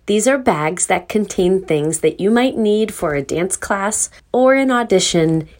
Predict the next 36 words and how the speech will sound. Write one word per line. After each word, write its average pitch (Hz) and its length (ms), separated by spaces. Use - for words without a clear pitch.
in 277 160
an 269 140
emergency. 170 1080
Little 254 220
things 233 360
to 196 100
help 180 300
get 202 240
you 220 100
through 165 540
if - 180
your - 120
shoe 233 340
breaks, 196 760
your 147 180
hair 165 460
gets 156 300
out 151 160
of 151 220
place, 156 640
et 170 160
cetera, 147 540
et 135 100
cetera. 123 540
For 202 140
more 202 220
information 226 720
about 156 340
these 165 160
bags, 147 380
you 165 80
can 170 160
head 165 220
over 156 280
to 156 140
my 156 160